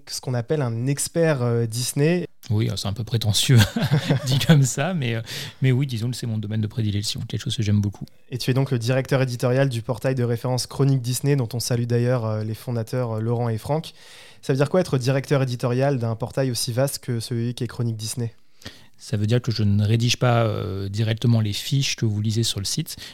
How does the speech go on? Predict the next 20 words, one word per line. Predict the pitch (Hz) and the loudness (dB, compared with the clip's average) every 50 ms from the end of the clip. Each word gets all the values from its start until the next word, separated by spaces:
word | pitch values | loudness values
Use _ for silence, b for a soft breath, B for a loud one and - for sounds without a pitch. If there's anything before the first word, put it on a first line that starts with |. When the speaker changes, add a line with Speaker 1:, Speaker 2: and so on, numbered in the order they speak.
| B - - | B -4 0
Speaker 2:
mais, | 113 113 117 123 117 | 2 4 4 4 4
euh, | 107 101 104 107 | 4 2 0 0
elles | - 113 110 | 0 0 0
passent | - 113 107 - | 2 0 0 0
par | - - 107 98 | 0 0 0 0
mes, | 104 104 101 98 98 98 98 98 98 98 | 0 0 0 -2 -4 -4 -4 -4 -4 -4
devant | 98 101 98 107 98 107 | -4 -2 -2 0 2 4
mes | 107 107 | 4 4
yeux | 101 95 98 104 110 | 2 0 0 0 0
à | 107 | 0
chaque | 101 - - - | -2 -2 -4 -8
fois, | - - - 107 110 113 | -8 -8 -4 -2 -2 0
avant, | 107 98 101 101 98 | 0 0 -2 -2 -2
avant | 101 101 101 101 | -2 -2 -4 -4
publication. | - 123 117 107 - 110 98 - - 127 131 139 143 143 | -4 -4 -4 -4 -2 0 0 0 0 2 2 4 4 4
J'essaie | 131 110 101 - - 120 120 | 2 2 0 0 0 0 0
de, | 113 104 104 101 98 98 - | 0 0 -2 -4 -6 -6 -6
de | - | -4
donner, | 107 104 101 104 107 110 110 | -2 0 2 4 4 4 2
euh, | 104 | 2